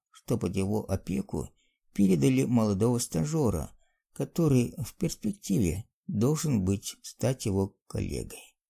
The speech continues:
Кроме игры воспитателя детского сада, у помощника прокурора имелось много иной, как важной, так и пустой работы.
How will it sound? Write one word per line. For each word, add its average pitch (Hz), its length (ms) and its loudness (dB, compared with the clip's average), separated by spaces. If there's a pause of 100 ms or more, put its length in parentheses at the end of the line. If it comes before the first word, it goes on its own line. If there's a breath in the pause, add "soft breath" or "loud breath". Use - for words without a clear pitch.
(920)
Кроме 185 360 6
игры 139 580 2 (120)
воспитателя 117 760 0
детского 87 440 -2
сада, 123 520 0 (280)
у 160 120 -4
помощника 117 680 2
прокурора 135 760 0 (420)
имелось 131 640 2
много 120 440 6
иной, 143 640 2 (460)
как - 420 -6
важной, 135 640 -2
так 190 220 -4
и 175 60 -2
пустой - 640 -8 (240)
работы. - 540 -8